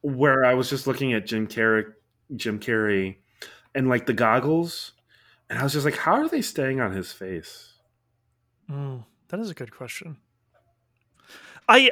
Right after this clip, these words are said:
Speaker 2: I guess I also wa-, kinda wanna watch Sonic One again, because in my memory of him in the first movie, it was just like they hired him and said, "Just be Jim Carrey
Speaker 1: Right.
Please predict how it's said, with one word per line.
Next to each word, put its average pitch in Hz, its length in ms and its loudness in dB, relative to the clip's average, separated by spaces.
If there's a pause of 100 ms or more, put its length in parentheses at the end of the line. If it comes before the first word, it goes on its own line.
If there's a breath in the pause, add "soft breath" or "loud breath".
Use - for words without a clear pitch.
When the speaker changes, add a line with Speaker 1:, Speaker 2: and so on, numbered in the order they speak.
Speaker 2:
I 196 80 8
guess 277 240 2
I 233 240 8
also 285 320 6
wa-, 143 160 -4
kinda 143 260 2
wanna 135 220 0
watch 127 180 0
Sonic 131 300 -4
One 131 160 -6
again, 131 280 -4
because 143 440 -2 (160)
in 190 160 4
my 185 220 2
memory 240 380 -2
of 165 100 -4
him 180 120 -2
in 160 100 -2
the 143 80 -2
first 160 380 -4
movie, 220 500 -4 (300 loud breath)
it 196 160 10
was 160 200 6
just 180 320 4
like 175 360 4
they 143 600 0 (220 soft breath)
hired 170 360 6
him 156 220 0
and 147 120 -4
said, 143 440 0
"Just 151 420 0
be 160 300 -4
Jim 139 380 -4
Carrey 117 420 -6
Speaker 1:
Right. 92 340 -6